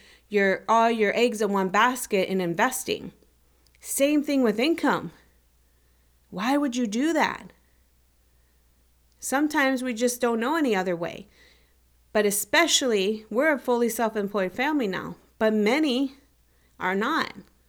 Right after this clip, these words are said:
It's a risk. It was a risk. But to us, it's riskier to put that faith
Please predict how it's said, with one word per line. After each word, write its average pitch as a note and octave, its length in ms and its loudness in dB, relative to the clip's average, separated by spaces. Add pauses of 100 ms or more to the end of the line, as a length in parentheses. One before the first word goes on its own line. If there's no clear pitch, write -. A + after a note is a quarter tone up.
(800)
It's G#3 180 -8
a G#3 100 0
risk. B3+ 420 4
It - 80 -6
was F#3+ 140 -4
a G3+ 60 -2
risk. A#3+ 380 -2 (920)
But A3 140 0
to B3 160 0
us, D4 200 2
it's A#3+ 220 -4
riskier G3+ 840 -2 (640)
to A3+ 160 -2
put B3+ 400 2 (2000)
that A3+ 640 4 (800)
faith - 880 0